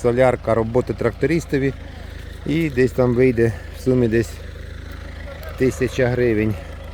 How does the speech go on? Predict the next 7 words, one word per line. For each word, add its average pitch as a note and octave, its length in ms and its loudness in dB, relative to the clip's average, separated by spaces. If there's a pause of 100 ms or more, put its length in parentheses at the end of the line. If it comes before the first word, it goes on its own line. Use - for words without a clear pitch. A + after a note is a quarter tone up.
(500)
А B2+ 320 6
тут F#3 160 2
працюємо, C#3+ 540 4 (1700)
там A#2 300 4 (1500)
плюс-мінус B2 600 4 (420)
гліфосат C#3+ 580 2 (1400)
гривень, C3+ 400 6